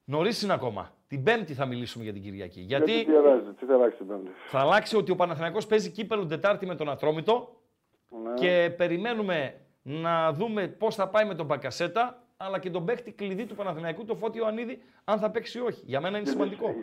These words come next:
Speaker 2: γιατί εσύ πιστεύεις ότι θα παίξει ο Ιωαννίδης,
Speaker 1: Εγώ
Speaker 2: ο
Speaker 1: πιστεύω ότι δεν
Speaker 2: Μπακασέτα;
Speaker 1: θα παίξει, αλλά
Speaker 2: Ναι.
Speaker 1: να το περιμένουμε λίγο. Δεν μας κυνηγάει κανείς.
Speaker 2: Ωραία, και ο Ιωαννίδης να παίξει, ο Μπακασέτας να παίξει, δεν μου λέει τίποτα εμένα.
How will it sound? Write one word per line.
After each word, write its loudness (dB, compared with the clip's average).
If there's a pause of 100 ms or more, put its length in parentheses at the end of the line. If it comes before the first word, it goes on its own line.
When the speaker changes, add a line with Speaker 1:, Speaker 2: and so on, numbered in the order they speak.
(100)
Speaker 2:
γιατί 4
εσύ 2
πιστεύεις 0
ότι 2
θα 2
παίξει 0
ο 4
Ιωαννίδης, -4
Speaker 1:
Εγώ 4
Speaker 2:
ο 8
Speaker 1:
πιστεύω 2
ότι 0
δεν 4
Speaker 2:
Μπακασέτα; 2
Speaker 1:
θα -8
παίξει, -4
αλλά 4
Speaker 2:
Ναι. -6
Speaker 1:
να 0
το -10
περιμένουμε 0
λίγο. -4
Δεν -4
μας 0
κυνηγάει 0
κανείς. -4 (120)
Speaker 2:
Ωραία, 4
και 8
ο 12
Ιωαννίδης 12
να 10
παίξει, 6
ο 8
Μπακασέτας 10
να 12
παίξει, 6
δεν 8
μου 0
λέει 8
τίποτα 6
εμένα. -2